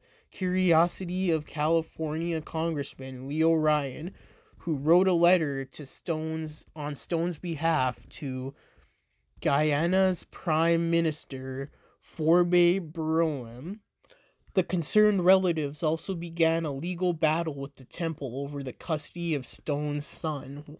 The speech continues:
Oh, yeah. Most of Jones's political allies broke ties after his departure, though some didn't. William Brown spoke out against enemies at a rally that was attended by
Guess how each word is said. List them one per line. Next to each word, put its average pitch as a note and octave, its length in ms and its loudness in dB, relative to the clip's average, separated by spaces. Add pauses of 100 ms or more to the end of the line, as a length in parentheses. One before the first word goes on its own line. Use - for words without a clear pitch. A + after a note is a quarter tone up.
(100)
Oh, D3+ 200 -10
yeah. G#3 320 -12 (640)
Most F#3 460 6
of G3+ 160 6
Jones's F3 1080 -2
political E3+ 800 -2
allies D3 580 0
broke E3 420 2
ties D#3 500 0
after C#3 400 -4
his C3+ 220 -6
departure, C#3+ 800 -6 (360)
though E3+ 240 8
some E3+ 760 -2
didn't. C3 480 -8 (320)
William F#3 480 0
Brown D#3+ 360 0
spoke - 480 -2
out D#3+ 180 2
against D3 520 -6
enemies C3 600 -6 (340)
at D3 160 -2
a D3 80 0
rally C#3 560 0
that C3 280 -4
was D3 180 -6
attended E3 600 -2
by D#3+ 480 2